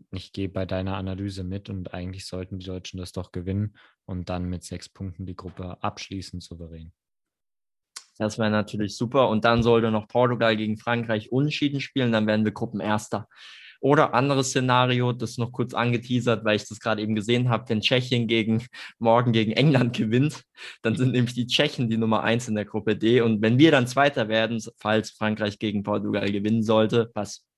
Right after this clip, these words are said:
Speaker 2: finde ich auch der, die wahrscheinlichere, äh, Variante ist, dass wir dann gegen die Tschechen kommen. Das wäre natürlich auch der, der Super-GAU mit England gegen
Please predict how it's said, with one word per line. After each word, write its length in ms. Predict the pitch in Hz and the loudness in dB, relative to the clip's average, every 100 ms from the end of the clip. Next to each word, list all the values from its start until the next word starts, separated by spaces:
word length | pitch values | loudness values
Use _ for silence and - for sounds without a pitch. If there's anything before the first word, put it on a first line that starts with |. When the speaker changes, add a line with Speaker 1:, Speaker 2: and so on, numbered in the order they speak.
| _ - | _ -14
Speaker 2:
finde 320 | - 107 110 123 | -4 -2 0 4
ich 360 | 143 - - | 4 4 0
auch 240 | - 127 127 | 2 2 2
der, 360 | 113 107 104 | 0 0 -2
die 120 | - | -2
wahrscheinlichere, 760 | 104 107 117 127 127 127 120 113 - - - - | -2 2 2 2 2 4 2 2 -10 -20 -14 -2
äh, 160 | 110 | 2
Variante 540 | 107 113 110 110 110 104 | 4 2 2 2 0 -2
ist, 240 | 123 123 | -4 -2
dass 160 | 113 107 | -4 0
wir 80 | |
dann 180 | 107 107 | 2 2
gegen 200 | 107 101 | 2 0
die 100 | 101 | -2
Tschechen 340 | - 131 127 117 | 2 2 2 -2
kommen. 220 | 113 110 | 0 0
Das 140 | 101 | -2
wäre 100 | 107 | -2
natürlich 400 | 104 101 107 101 | -2 -2 -4 -2
auch 160 | 98 98 | -2 -2
der, 220 | 110 104 | 0 0
der 160 | 104 101 | 0 0
Super-GAU 560 | 120 123 113 110 107 | 0 2 2 4 6
mit 200 | 107 104 | 4 2
England 380 | 110 120 107 104 | 0 2 2 0
gegen 460 | 110 107 107 104 | -2 0 0 -2